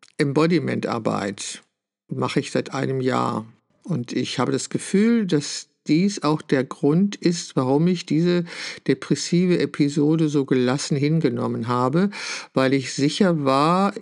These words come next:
ich kann es durchleben und es wird mir danach wieder besser gehen. Und es geht mir wieder besser.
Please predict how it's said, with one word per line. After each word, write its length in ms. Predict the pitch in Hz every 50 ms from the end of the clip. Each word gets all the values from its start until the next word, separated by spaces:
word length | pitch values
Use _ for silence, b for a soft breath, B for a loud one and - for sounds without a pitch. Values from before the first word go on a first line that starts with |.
| - _ _ -
ich 380 | - 143 - - - - - _ _ _ _ - - -
kann 180 | - 151 147 156
es 260 | 156 - - - - _
durchleben 1600 | - 175 147 139 135 - - - - - - - - _ _ _ - 143 131 135 139 156 175 180 185 208 220 233 254 254 247 - _ _ _
und 200 | - 156 151 151
es 180 | 151 - - -
wird 180 | 143 143 -
mir 80 | 160 151
danach 380 | 151 143 139 143 139 131 - 143
wieder 160 | 131 139 131
besser 340 | - 139 139 - - 131 113
gehen. 380 | 117 107 107 107 - - - B B B B B B B
Und 120 | - 196 247
es 100 | 247 -
geht 220 | - 175 156 -
mir 120 | - 110 98
wieder 200 | - 110 101 101
besser. 480 | 101 - 101 - - 104 104 101 104